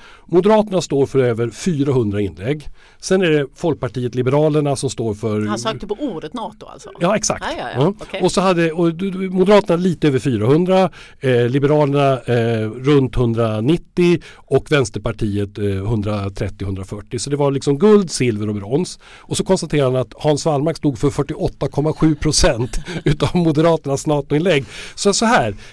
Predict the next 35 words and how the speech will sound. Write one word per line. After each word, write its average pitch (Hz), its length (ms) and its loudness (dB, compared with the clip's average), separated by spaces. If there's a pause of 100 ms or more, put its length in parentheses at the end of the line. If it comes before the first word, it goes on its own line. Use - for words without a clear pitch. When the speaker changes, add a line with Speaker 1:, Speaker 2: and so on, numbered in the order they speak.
(220)
Speaker 1:
för 202 100 4
mig 247 480 4
så 180 240 0
är 143 200 2
det 139 60 -2
ju 147 80 0
inte 123 320 -2
en 120 300 -4
ny 170 380 -2
fråga. 113 720 -6 (120)
Det 131 140 -4
är 147 40 2
inte 151 300 0
liksom 143 260 -8
något 131 140 -6
som 123 120 -8
har 131 140 -6
uppkommit 123 460 -6
här 113 280 -6
och, 101 200 -14 (160)
eh, 117 120 -4
nu 117 240 -4
idag. 117 440 -2 (320)
Däremot 180 340 -2
så 214 100 -4
har 202 80 0
ju 190 100 0
jag 139 180 -2
försökt - 640 -6
påpeka 214 580 0
detta 110 300 -6
för 120 140 -6
ett 107 120 -6
antal 110 440 -4
politiker. 104 760 -6